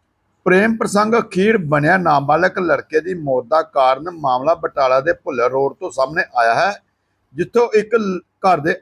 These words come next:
ਅੰਦਰ ਦਫਨਾਈ ਗਈ ਨਾਬਾਲਗ ਲੜਕੇ ਦੀ ਲਾਸ਼ ਬਰਾਮਦ ਕੀਤੀ ਗਈ ਹੈ। ਮ੍ਰਿਤਕ ਸਾਹਿਲ ਉਮਰ ਸਤਾਰਾਂ ਸਾਲ ਦੇ ਦਾਦਾ ਅਤੇ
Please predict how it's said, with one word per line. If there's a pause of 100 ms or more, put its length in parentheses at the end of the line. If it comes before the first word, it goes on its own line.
ਅੰਦਰ (400)
ਦਫਨਾਈ
ਗਈ
ਨਾਬਾਲਗ
ਲੜਕੇ
ਦੀ
ਲਾਸ਼ (500)
ਬਰਾਮਦ
ਕੀਤੀ
ਗਈ
ਹੈ। (420)
ਮ੍ਰਿਤਕ
ਸਾਹਿਲ (100)
ਉਮਰ
ਸਤਾਰਾਂ
ਸਾਲ
ਦੇ
ਦਾਦਾ
ਅਤੇ